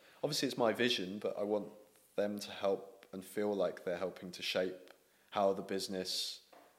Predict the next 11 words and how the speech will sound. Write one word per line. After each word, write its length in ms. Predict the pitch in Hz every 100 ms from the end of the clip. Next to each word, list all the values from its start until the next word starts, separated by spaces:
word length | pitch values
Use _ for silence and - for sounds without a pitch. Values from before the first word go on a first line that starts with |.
| _ _ _ _
works, 520 | 98 101 85 - - -
how 160 | 117
the 80 | 113
business 320 | 110 104 104
operates 520 | 107 95 95 90 - -
from 240 | - 92
a, 240 | 90 85 82 -
you 80 |
know, 180 | 87 85 82 - - _ _ _ _ _ _
team 380 | - 113 101 98
structure 640 | - 104 95 - 101 92